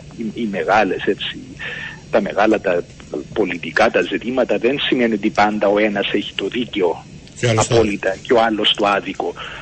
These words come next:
Speaker 1: Ο-, όπως έχουν δίκαιο και στεκόμαστε δίπλα στο Ισραήλ στην, στην θέση του να υπάρχει
Speaker 2: Ναι.
Speaker 1: και να ζει σε ασφάλεια και να απολαμβάνει αυτό το δικαίωμα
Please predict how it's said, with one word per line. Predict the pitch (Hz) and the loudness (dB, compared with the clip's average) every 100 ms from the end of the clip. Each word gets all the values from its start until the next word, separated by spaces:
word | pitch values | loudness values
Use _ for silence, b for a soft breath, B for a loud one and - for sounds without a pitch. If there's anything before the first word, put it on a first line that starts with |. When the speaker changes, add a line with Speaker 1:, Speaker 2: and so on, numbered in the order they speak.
| B B | B B
Speaker 1:
Ο-, | 113 95 - 180 | 2 2 4 4
όπως | 196 214 - | 4 2 4
έχουν | 151 - 135 110 87 - - - - - - - - | 2 2 0 -2 -6 -14 -20 -20 -20 -20 -20 -20 -12
δίκαιο | 143 160 - - - - | -6 -4 -4 -4 -6 -6
και | - 110 | -2 -2
στεκόμαστε | - 95 131 135 135 - | -2 2 2 4 2 0
δίπλα | 107 143 143 139 123 | 0 0 2 4 4
στο | - 113 | 2 0
Ισραήλ | 107 98 110 92 160 147 90 - - - | 0 0 2 4 4 4 2 -6 -18 -12
στην, | - 104 101 - | -8 -8 -10 -14
στην | - 107 - - | -10 -8 -6 0
θέση | 135 131 127 | 2 2 0
του | 107 104 82 - | -2 -4 -6 -8
να | 117 117 | -4 0
υπάρχει | 104 101 139 139 107 - - 73 - - | -2 0 2 2 0 -4 -8 -14 -16 -2
Speaker 2:
Ναι. | 107 104 | 2 4
Speaker 1:
και | 95 117 | 4 0
να | 95 | -2
ζει | 95 - 139 131 110 | -6 -10 -10 -8 -4
σε | - 190 | 0 0
ασφάλεια | - - 147 139 113 | 0 2 4 6 4
και | 92 - | 2 0
να | 95 | 0
απολαμβάνει | 95 - 104 95 - 127 131 | -2 0 -2 -2 -2 -2 0
αυτό | 101 - 139 | -2 2 4
το | 127 | 4
δικαίωμα | 110 98 90 135 123 113 95 | 2 0 4 6 6 2 -4